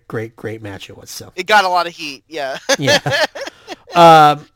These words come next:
Speaker 1: so the official title of the Rampage match that we talked about a couple times was Mask versus Andrade leaving A E W. Andrew, if you could book any blank leaving A E W match and they lose, who would it be?
Speaker 2: Ooh,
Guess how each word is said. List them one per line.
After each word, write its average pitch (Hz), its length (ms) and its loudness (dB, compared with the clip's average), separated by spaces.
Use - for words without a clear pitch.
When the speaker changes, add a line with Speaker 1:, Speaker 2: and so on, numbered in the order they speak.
Speaker 1:
so 196 460 4
the 196 160 0
official 254 380 0
title 190 320 2
of 147 60 0
the 156 60 -2
Rampage 147 420 0
match 127 220 -6
that 143 80 -12
we 127 80 -8
talked 131 240 0
about 123 160 -6
a - 20 -10
couple 117 220 -12
times 110 220 -8
was 107 160 -14
Mask 147 420 -6
versus 135 340 -4
Andrade 131 520 -2
leaving 123 340 -8
A 120 140 -12
E 117 120 -8
W. 104 460 -10
Andrew, 170 240 2
if 143 80 -2
you 175 100 0
could 165 160 2
book 160 260 0
any 156 280 -2
blank 143 640 -4
leaving 147 340 -4
A 135 80 -12
E 139 220 -4
W 127 320 -6
match 107 340 -10
and 143 160 -4
they 156 100 2
lose, 120 520 -2
who 160 100 2
would 147 140 2
it 127 40 -6
be? - 140 -12
Speaker 2:
Ooh, 311 140 -16